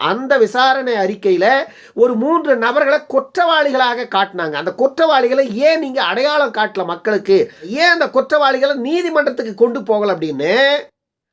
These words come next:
ஆ ராசா கிட்ட அந்த இடத்துல பொதுமக்கள், இளைஞர்கள் கேள்வி எழுப்புறாங்க. அதுக்கு ஆ ராசா பதில் சொன்னது மொத்தமே கட்டுக்கதைகள். அந்த இடத்துல அவரால பேசவே முடியல. அங்கிருந்து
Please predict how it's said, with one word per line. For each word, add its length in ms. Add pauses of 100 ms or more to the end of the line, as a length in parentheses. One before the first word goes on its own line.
(120)
ஆ 200 (180)
ராசா 420
கிட்ட 280
அந்த 180 (200)
இடத்துல 360 (1000)
பொதுமக்கள், 600 (100)
இளைஞர்கள் 560
கேள்வி 320
எழுப்புறாங்க. 520
அதுக்கு 520
ஆ 220
ராசா 320
பதில் 320
சொன்னது 240
மொத்தமே 520 (760)
கட்டுக்கதைகள். 840 (520)
அந்த 240
இடத்துல 360
அவரால 200 (160)
பேசவே 420
முடியல. 360
அங்கிருந்து 360